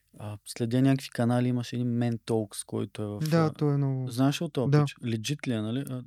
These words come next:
Speaker 2: Супер е.
Speaker 1: да.
Speaker 2: М, доста така.
Speaker 1: А, и някакви работи. И сега се радвам, че, н-, нали, а, вие инициирате такава група. А, виждам, че и, и други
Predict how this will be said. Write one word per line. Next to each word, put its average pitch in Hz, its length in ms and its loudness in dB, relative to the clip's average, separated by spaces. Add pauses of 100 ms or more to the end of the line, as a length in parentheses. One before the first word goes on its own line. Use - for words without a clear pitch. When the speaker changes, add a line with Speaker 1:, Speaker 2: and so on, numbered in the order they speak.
(100)
Speaker 2:
Супер 175 300 4
е. 127 120 4 (100)
Speaker 1:
да. 120 200 4
Speaker 2:
М, 101 120 -4 (140)
доста 139 400 -2
така. - 220 -8 (120)
Speaker 1:
А, 123 300 -4
и 131 100 -2
някакви 131 420 2
работи. 151 420 4 (420)
И 123 200 0
сега 123 280 0
се 156 240 0
радвам, 151 320 4
че, 165 240 -4 (120)
н-, 131 200 -2
нали, 127 400 0 (140)
а, 131 280 -6
вие 127 280 2
инициирате 139 600 2
такава 127 380 -4
група. 120 440 -2 (800)
А, 113 360 -2
виждам, 123 300 0
че 139 180 -2
и, 135 300 -2
и 123 120 -2
други 131 460 -4